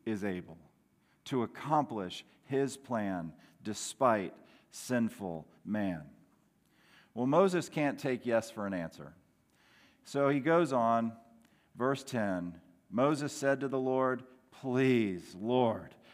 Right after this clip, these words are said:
I have never been eloquent, neither recently nor in time past, nor since you have spoken to your servant.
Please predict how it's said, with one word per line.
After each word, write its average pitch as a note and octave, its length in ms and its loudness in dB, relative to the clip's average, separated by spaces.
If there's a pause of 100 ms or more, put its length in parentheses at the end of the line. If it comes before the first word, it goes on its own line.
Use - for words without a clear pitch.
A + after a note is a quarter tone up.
(120)
I C#3+ 200 4
have A2+ 260 2
never D3 540 4
been A2+ 340 0
eloquent, B2+ 600 2 (480)
neither C3 420 6
recently F#3+ 880 0 (180)
nor E3 340 6
in F3 140 2
time D#3 400 2
past, G2+ 580 4 (140)
nor D3 300 6
since - 720 0 (240)
you C#3+ 160 0
have D3+ 160 -2
spoken F3 460 0
to D#3+ 100 -4
your D#3+ 160 0
servant. C3+ 500 -2